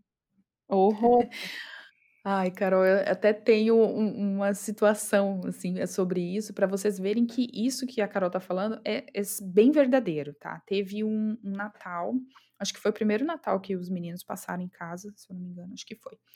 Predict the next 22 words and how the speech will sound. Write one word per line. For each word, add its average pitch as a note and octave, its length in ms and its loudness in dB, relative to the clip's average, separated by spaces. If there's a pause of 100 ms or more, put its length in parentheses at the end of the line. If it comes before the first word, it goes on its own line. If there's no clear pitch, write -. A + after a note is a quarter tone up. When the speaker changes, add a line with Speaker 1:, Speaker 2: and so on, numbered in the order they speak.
(600)
Speaker 2:
Eh, F3+ 880 -2 (520)
com G#3 140 2
certeza G#3 420 0
foi, F3+ 180 2
foi G3+ 160 6
o - 20 0
<laughs> - 40 -4
primeiro. G3 500 4 (540)
<laughs> - 260 4
Tô A3+ 80 4
aqui - 140 -2
pensando, A3 440 2
fazendo G#3 280 6
os A#3 120 10
Speaker 1:
<laughs> - 20 12
Eu - 0 - (100)
ia B3+ 80 8
dizer, C4+ 300 8
eu G3+ 40 10
Speaker 2:
cálculos. G#3+ 80 12
Speaker 1:
ia - 0 - (100)
dizer, G3+ 180 4